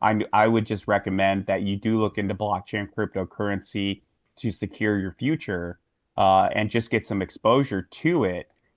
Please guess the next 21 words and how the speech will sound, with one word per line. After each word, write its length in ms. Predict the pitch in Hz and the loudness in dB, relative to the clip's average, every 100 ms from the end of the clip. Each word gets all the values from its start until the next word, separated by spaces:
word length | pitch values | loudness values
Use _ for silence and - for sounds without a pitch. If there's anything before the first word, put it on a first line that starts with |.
| - | -2
And 120 | 113 | 2
then 180 | 113 110 | 2 2
the 100 | - | 4
other 200 | 151 208 | 4 2
thing 340 | - 110 107 | 0 -2 -2
is 300 | - 104 104 | -2 -2 -4
the 140 | - 101 | -2 -2
intimidating 760 | 101 - 127 120 117 110 107 92 | -2 -2 0 2 2 2 -2 -4
aspect 640 | 98 101 - 101 95 - | -2 -2 -2 -2 -2 -2
of 280 | 98 95 95 - | 0 0 -2 -6
technology. 720 | 120 - 92 180 117 67 - _ _ _ _ _ - | -8 -2 2 2 0 -8 -14 _ _ _ _ _ -4
Uh, 280 | 104 101 101 92 | 2 4 4 2
if 120 | 104 | -2
you, 640 | 113 113 120 123 127 131 - | -2 2 4 4 4 2 0
you 100 | 113 | 2
know, 120 | 110 | 4
are 140 | 101 104 | 6 4
a 40 | |
blue 240 | 101 123 | 2 -2
collar 320 | 117 117 117 101 | 2 4 4 4
guy 540 | 101 104 95 95 98 | 6 6 6 2 -4